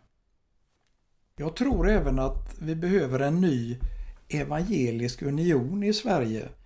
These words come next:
som står upp mot fördärvet av landets klassiska evangelisk-kristna tro.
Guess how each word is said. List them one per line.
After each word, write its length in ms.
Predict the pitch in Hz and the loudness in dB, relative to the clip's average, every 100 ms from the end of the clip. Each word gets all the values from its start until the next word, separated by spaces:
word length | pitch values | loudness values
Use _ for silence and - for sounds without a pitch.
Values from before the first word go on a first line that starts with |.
| - _ | -20 _
som 240 | - 147 | -8 -8
står 300 | 135 - 156 | -6 -2 4
upp 360 | 185 220 - - _ | 4 4 -2 -20 _
mot 420 | - 180 151 131 | -2 0 0 -6
fördärvet 720 | - 160 160 127 120 120 123 - | -4 2 4 4 0 -2 -4 -4
av 360 | 143 131 123 123 _ _ - | -2 -2 -4 -10 _ _ -6
landets 580 | 147 139 113 117 120 | 0 2 2 -2 -4
klassiska 640 | - - 117 - 127 - 117 | -8 -6 -6 -6 -8 -4 -4
evangelisk-kristna 1400 | 120 127 139 120 107 104 - - - 123 113 - 123 | 0 0 2 0 0 -6 -10 -18 -10 -8 -6 -8 -10
tro. 420 | 120 131 113 135 | -6 -8 -6 -10